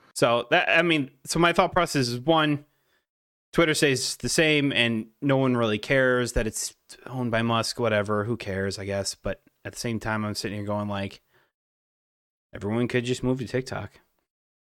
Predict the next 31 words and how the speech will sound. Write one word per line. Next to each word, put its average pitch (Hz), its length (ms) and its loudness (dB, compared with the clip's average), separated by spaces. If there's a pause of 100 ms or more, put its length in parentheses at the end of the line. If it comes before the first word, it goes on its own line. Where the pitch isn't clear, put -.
(300)
And 107 100 -4
then 101 120 -2
that 120 160 0
becomes 107 240 -4
the 107 60 -2
next 101 160 -6
big 104 180 -6
thing. 110 320 -8
And 107 220 -4
even-, 123 320 0
eventually 123 440 0
something 131 400 0
will 123 80 2
come 127 240 -2
out 131 140 2
and 104 100 -4
be 117 140 -2
TikTok. 107 560 -6 (500)
It's - 140 -4
just, - 220 -4
it's 110 160 -2
how, 123 280 2
it's 117 220 0
how 120 180 0
the 120 100 2
wor-, 113 140 0
<laughs> - 40 0
it's 117 200 -4
how 131 160 2
it 117 60 -2
works. 117 400 -2